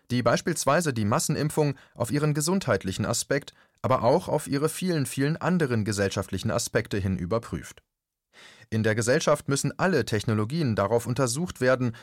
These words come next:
wie sie auf jedes einzelne System einwirken, nicht zuletzt auf die Mentalität der Gesellschaft, auf ihr Bild von Krankheit,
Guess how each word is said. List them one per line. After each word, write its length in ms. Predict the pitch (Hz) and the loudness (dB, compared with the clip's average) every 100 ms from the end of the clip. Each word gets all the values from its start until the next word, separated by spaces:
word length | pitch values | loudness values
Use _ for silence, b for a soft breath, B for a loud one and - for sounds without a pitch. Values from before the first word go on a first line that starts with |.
| B | B
wie 200 | 113 175 | -4 -2
sie 220 | 143 135 | -2 -2
auf 180 | - 123 | -2 -2
jedes 360 | 139 175 139 - | -2 -2 -2 -2
einzelne 460 | 123 147 131 110 | -2 0 0 0
System 480 | 107 139 - 165 151 | 0 -2 -2 -2 -2
einwirken, 680 | - 139 156 131 131 117 92 - _ _ | 0 0 0 0 0 0 -2 -6 _ _
nicht 220 | 139 160 - | -2 -2 0
zuletzt 380 | 147 185 - | 0 0 -2
auf 140 | 90 - | -4 -2
die 120 | 127 | 0
Mentalität 800 | 123 135 127 127 151 - 156 - | 2 2 0 0 -2 -2 -2 0
der 80 | 95 | -2
Gesellschaft, 680 | 110 113 143 - 117 - b b b | 0 2 2 2 0 0 b b b
auf 220 | - 95 | -6 -4
ihr 100 | 127 | -2
Bild 260 | 120 160 160 | 0 0 0
von 220 | - 95 | -2 -4
Krankheit, 540 | - 123 151 131 117 | -2 0 2 2 2